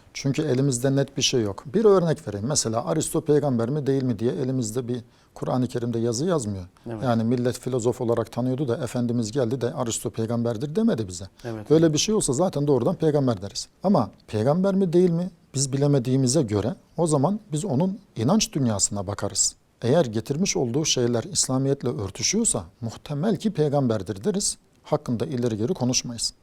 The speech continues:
Speaker 2: Yani
Speaker 1: Ola da
Speaker 2: aslında
Speaker 1: bilir yani. Çünkü az önce bir ayet-i kerime okuduk. Yani sana anlattıklarımız var peygamberlerden. Hayat hikayelerini anlatmadıklarımız da var.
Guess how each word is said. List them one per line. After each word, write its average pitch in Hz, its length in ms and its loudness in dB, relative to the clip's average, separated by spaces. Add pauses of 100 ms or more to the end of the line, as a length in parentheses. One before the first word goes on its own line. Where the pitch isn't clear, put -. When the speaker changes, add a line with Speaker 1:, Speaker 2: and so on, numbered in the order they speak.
(240)
Speaker 2:
Yani 139 360 0 (140)
Speaker 1:
Ola 110 120 2
da 156 40 10
Speaker 2:
aslında 170 220 8
Speaker 1:
bilir 165 200 8
yani. 117 280 2
Çünkü - 300 -2
az 151 220 2
önce 147 240 0
bir 131 180 4
ayet-i 123 240 2
kerime 107 300 -2 (100)
okuduk. 101 420 -8 (200)
Yani 117 240 4 (100)
sana 127 440 -2 (340)
anlattıklarımız 110 920 -4
var 95 160 -6
peygamberlerden. 104 840 -4 (160)
Hayat 131 340 -2
hikayelerini 120 760 -2
anlatmadıklarımız 110 960 -2
da 92 60 -6
var. 98 420 -12